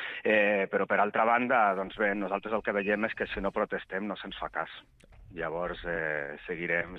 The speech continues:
seguirem i seguirem perquè és que no ens queda una altra, és que ens hi va el dia a dia. Ens hi va la tranquil·litat i amb això ja duem uns vuit, uns vuit anys en aquesta situació.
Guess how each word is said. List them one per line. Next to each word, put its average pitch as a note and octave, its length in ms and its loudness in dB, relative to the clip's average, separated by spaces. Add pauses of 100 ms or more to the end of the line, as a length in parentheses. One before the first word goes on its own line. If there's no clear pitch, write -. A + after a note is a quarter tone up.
seguirem F#2+ 340 -2
i F#2+ 80 -6
seguirem G2 280 0
perquè F#2+ 200 -2
és - 60 -12
que G#2 100 -6
no G#2+ 60 -4
ens - 80 -10
queda G#2+ 180 0
una F#2+ 80 0
altra, G#2 220 -4
és - 20 -18
que G2+ 80 -6
ens F2+ 140 -6
hi F#2 60 2
va F#2+ 120 4
el G2 80 -2
dia G2+ 220 2
a - 20 0
dia. G2 220 -2 (360)
Ens G2 160 -8
hi F#2 80 0
va - 80 4
la G2+ 80 6
tranquil·litat G2+ 640 0
i A2 60 2
amb F#2+ 80 0
això G2 180 -6
ja G2+ 80 4
duem G2+ 300 -2
uns G#2 140 -4
vuit, G2 200 -2
uns A2+ 240 -4
vuit A#2 160 -2
anys G2+ 240 2
en F2 80 -4
aquesta E2 240 -6
situació. F2 480 -6